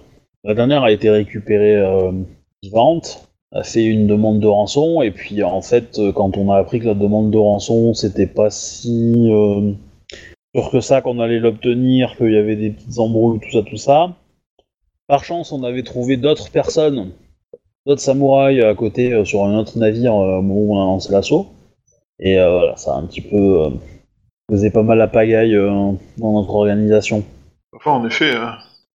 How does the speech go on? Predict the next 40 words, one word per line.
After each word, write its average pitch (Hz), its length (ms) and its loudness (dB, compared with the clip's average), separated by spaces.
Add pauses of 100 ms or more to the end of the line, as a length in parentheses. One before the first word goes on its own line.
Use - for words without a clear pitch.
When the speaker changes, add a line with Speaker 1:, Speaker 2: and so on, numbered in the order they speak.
Speaker 2:
ça - 0 -
a 104 60 -2
en 104 100 -4
effet - 240 -4
dû 123 160 0
être, 120 240 -4
euh, 107 460 -8
extrêmement 110 440 -6
étrange 120 380 -4
comme 120 120 -8
situation. - 420 -4 (440)
Speaker 1:
Et 113 240 0 (300)
j'ai, 110 200 -4
j'ai, 120 180 2
j'ai 120 120 2
suivi, 165 360 0
moi, 160 500 2
pendant 120 280 -4
quelque 117 240 -2
temps 131 360 0
encore 110 400 0
mon, 98 460 -6 (400)
mon 104 60 0
capitaine, 117 640 0
parce - 100 -14
que 101 100 -12
j'étais 92 260 -12
assez, 92 280 -6
euh, 82 260 -12 (460)
assez 104 120 -6
fidèle. 143 380 0
On 95 180 -8
est, 95 180 -8
on 92 140 -8
s'est 92 220 -8
perdu 92 320 -6
dans 95 300 -2
un 92 40 -4
fort, 95 920 4
euh, 85 240 -4